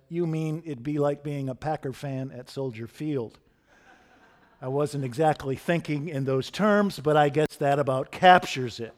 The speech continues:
So Naomi and Elimelech and their two teenage sons make a living i-, as immigrants in Moab. They live there about ten years.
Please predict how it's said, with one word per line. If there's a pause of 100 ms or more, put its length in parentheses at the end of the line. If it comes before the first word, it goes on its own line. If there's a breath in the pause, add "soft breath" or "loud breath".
(580 soft breath)
So
Naomi
and
Elimelech
and
their
two
teenage
sons
make
a
living (380 soft breath)
i-,
as
immigrants
in
Moab.
They
live
there
about
ten
years.